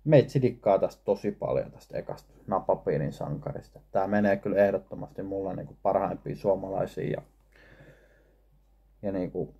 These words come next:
mä uskon, että ajan kanssa tää tulee olemaan vielä niinku suurempi klassikko. Tää on, tää on jo nyt moderni klassikko, mutta ajan kanssa tulee olemaan vielä suurempi. Suurempi klassikko ja joo. Meitsi dikkaa ihan vitusti.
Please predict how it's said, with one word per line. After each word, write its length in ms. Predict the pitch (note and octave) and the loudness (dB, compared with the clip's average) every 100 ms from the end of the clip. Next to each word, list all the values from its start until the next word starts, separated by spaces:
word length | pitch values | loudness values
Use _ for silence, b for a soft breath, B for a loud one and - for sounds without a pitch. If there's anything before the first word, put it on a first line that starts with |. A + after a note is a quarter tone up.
| _ | _
mä 260 | G#2 G#2 G2 | 0 4 6
uskon, 420 | G#2 - - C#3+ | 4 2 6 6
että 280 | A2+ - A#2 - | 4 0 -2 0
ajan 320 | B2 B2+ C3+ B2+ | 6 8 8 6
kanssa 380 | A#2+ G#2 - | 4 2 -4
tää 200 | G#2 G#2+ | 2 2
tulee 300 | G2+ A2 G#2+ | 4 2 6
olemaan 300 | G#2+ A#2+ C3 | 6 8 6
vielä 280 | B2+ G#2+ G2+ | 6 4 2
niinku 240 | G2 F2+ F#2 | -2 -8 -10
suurempi 560 | - G2+ F#2+ F2 F2+ | -8 -6 -4 -6 -6
klassikko. 800 | - F#2+ F#2+ - - - - - _ _ | -2 0 -2 -8 -14 -14 -16 -16 _ _
Tää 100 | - | -4
on, 180 | G2+ B2+ - | 0 0 2
tää 100 | C3 | 6
on 60 | A#2+ | 8
jo 60 | D#3+ | 8
nyt 220 | C#3 - | 6 6
moderni 420 | A#2+ A2+ G2+ G2 | 2 4 4 2
klassikko, 560 | - G2 F#2 - - - | -2 -2 -2 -6 -12 -10
mutta 200 | - - | -8 -4
ajan 220 | - A#2+ | -2 0
kanssa 240 | G#2+ F#2 - | 0 -2 -2
tulee 220 | F#2+ - | 0 2
olemaan 220 | G2 G2 | 2 0
vielä 180 | F2+ - | 0 -2
suurempi. 500 | F2+ G2 - - - _ _ b b b b b b b b _ | -2 -4 -4 -6 -12 _ _ b b b b b b b b _
Suurempi 420 | - E3+ D3 B2 | 4 10 10 8
klassikko 540 | - A2+ G2+ G#2+ - G2 | 6 6 6 -4 -2 2
ja 140 | F2+ - b b b _ _ - | 0 -2 b b b _ _ -8
joo. 280 | F#2 D2 - - _ _ _ _ _ _ _ _ _ _ _ - | -2 -2 -2 -10 _ _ _ _ _ _ _ _ _ _ _ -8
Meitsi 340 | A2+ G#2 C#3 | 0 0 4
dikkaa 360 | A#2+ - - G2 | 4 2 2 2
ihan 180 | G2+ G2+ | 2 -2
vitusti. 460 | A2+ A2 - A#2 | 0 0 -2 -8